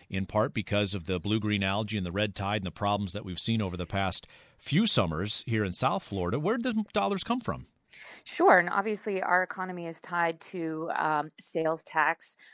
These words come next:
Speaker 2: um, things like property taxes, um, document stamps on real estate transactions. That's
Speaker 1: Sure,
Speaker 2: where
Speaker 1: but I guess
Speaker 2: our,
Speaker 1: the
Speaker 2: our
Speaker 1: question, though, is, is the, i-, are these dollars being allocated from somewhere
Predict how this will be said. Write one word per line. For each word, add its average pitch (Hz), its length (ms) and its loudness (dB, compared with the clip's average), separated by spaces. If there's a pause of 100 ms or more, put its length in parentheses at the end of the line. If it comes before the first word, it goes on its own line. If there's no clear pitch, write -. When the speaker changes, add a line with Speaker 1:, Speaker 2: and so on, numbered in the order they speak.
Speaker 2:
um, 160 180 -4
things 170 300 -4
like 160 160 -4
property 160 460 0
taxes, 156 760 -4
um, 151 300 2 (400)
document 165 560 4
stamps 165 640 -8
on 147 280 0
real 175 200 2
estate 165 360 -4
transactions. 160 760 -2
That's 285 200 2
Speaker 1:
Sure, 202 160 8
Speaker 2:
where 214 100 8
Speaker 1:
but 180 40 8
I 165 80 6
guess 180 200 8
Speaker 2:
our, - 20 -4
Speaker 1:
the - 60 4
Speaker 2:
our - 80 2
Speaker 1:
question, 156 380 4
though, 120 200 4
is, 110 260 2
is 135 220 2
the, 156 260 0
i-, 151 140 4 (100)
are 135 60 6
these 143 140 2
dollars 139 260 2
being 117 300 4
allocated 123 600 2
from 101 140 0
somewhere 107 460 4